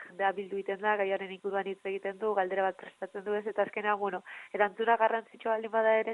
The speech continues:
nik aldaketa hauetan pisu gehiago emango nioke urte osoan herrian sortzen diren talde horiek egiten duten lana,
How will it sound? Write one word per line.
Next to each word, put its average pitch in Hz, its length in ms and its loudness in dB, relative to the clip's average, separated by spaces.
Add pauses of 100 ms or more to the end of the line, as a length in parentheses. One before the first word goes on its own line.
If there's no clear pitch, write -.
nik 202 160 0
aldaketa 208 400 2
hauetan 214 320 0
pisu 196 240 -10
gehiago 202 380 0
emango 202 260 -4
nioke 202 240 0
urte 202 380 0
osoan 208 340 2 (380)
herrian 202 500 2
sortzen 208 320 -2
diren 214 240 0
talde 196 320 2
horiek 202 240 -2
egiten 196 240 -2
duten 196 320 -4
lana, 202 300 0